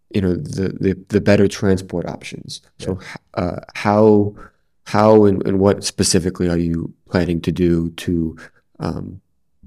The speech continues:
Speaker 1: increase, increase the amount of the, the, the, uh, feasibility and accessibility of, uh, transport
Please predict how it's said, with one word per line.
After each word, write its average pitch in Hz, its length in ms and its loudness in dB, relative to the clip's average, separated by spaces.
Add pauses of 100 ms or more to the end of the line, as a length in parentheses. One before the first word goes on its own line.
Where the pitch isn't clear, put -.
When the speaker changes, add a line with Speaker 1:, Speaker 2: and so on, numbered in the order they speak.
(520)
Speaker 1:
increase, 90 680 -4 (540)
increase 92 580 -6
the 82 480 -6 (460)
amount 85 280 -2
of 80 300 -10
the, 95 220 -2
the, 90 240 -6 (160)
the, - 240 -2 (120)
uh, 87 140 -2
feasibility 92 760 2
and 85 260 -6 (220)
accessibility 85 840 -2 (140)
of, 80 400 -8 (640)
uh, 85 180 -10
transport - 580 -4